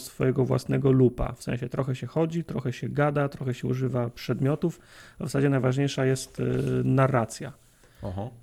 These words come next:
Speaker 1: Więc Different Tales doszło do wniosku, że mają taki mechanizm do opowiadania, do opowiadania historii i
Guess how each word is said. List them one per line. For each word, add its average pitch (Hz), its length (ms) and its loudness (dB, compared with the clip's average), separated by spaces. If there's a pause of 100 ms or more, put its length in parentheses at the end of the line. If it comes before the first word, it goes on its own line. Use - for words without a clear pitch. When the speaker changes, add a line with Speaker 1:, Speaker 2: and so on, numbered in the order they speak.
Speaker 1:
Więc - 360 4
Different 143 420 2
Tales 147 480 2
doszło 131 420 0
do 131 200 0
wniosku, 135 600 0 (600)
że 131 840 0
mają 139 380 4
taki 139 260 0
mechanizm 131 560 2
do 139 60 2
opowiadania, 127 880 0 (400)
do 131 100 0
opowiadania 131 440 0
historii 143 800 -2 (120)
i 135 300 -2